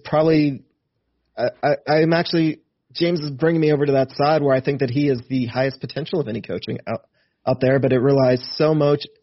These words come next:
so much on the assistant coaches that he's able to bring in.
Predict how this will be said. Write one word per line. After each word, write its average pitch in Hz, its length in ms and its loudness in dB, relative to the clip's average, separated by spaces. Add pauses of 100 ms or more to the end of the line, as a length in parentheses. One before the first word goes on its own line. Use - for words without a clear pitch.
(140)
so 180 160 2
much 165 420 -2
on 127 320 -2
the 127 120 -2
assistant 135 360 -4
coaches 117 300 -4
that 110 100 -6
he's 113 100 -4
able 120 180 -6
to 113 60 -12
bring 117 200 -6
in. 110 220 -8